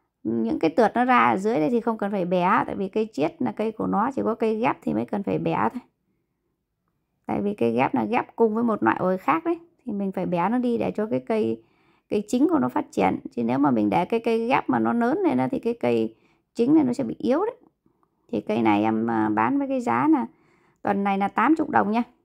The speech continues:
Còn lại mấy cây em sell thôi. Cây này ok lắm rồi đó cô chú anh chị. Để trong chậu và, à, tưới nước cho nó. Khi nào rễ nó chui ra đít chậu thì chuyển sang cái chậu, à, mười lăm gan đông.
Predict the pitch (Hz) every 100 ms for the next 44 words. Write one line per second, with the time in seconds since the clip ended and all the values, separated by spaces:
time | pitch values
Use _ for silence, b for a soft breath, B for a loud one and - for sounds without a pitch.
0 | _ 208 208 208 220 277 262 240 226 220
1 | - 254 240 240 - _ _ _ _ _
2 | - 240 220 208 226 240 226 233 320 254
3 | 262 247 233 254 254 - - - _ _
4 | _ _ _ _ _ _ - 175 185 -
5 | 226 110 226 - 196 202 185 185 185 190
6 | b b b - - - 214 269 320 320
7 | 247 113 226 - - - 196 202 254 285
8 | 262 254 233 226 - - - - 101 -
9 | 180 190 - 220 240 247 - 190 196 190
10 | 190 208 214 220 220 214